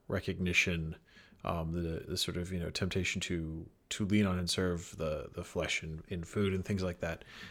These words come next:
that these are, you know, as you said, the, the three weapons of spiritual combat are very much answers to those, to those things.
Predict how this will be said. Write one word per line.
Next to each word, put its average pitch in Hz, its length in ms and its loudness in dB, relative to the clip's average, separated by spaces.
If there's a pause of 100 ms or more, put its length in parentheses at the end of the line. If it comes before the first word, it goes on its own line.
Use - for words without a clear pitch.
(100)
that 120 160 2
these 110 240 4
are, 92 340 2
you 117 80 0
know, 90 100 0
as 92 100 2
you 101 80 6
said, 98 240 6
the, 82 360 0
the 98 120 -2
three 98 180 4
weapons 90 300 0
of 87 80 -4
spiritual 90 340 -2
combat 87 340 0
are 85 80 0
very 90 220 0
much 90 220 2
answers 95 400 4
to 123 260 8
those, 87 460 6 (540)
to - 140 4
those 85 260 4
things. - 640 0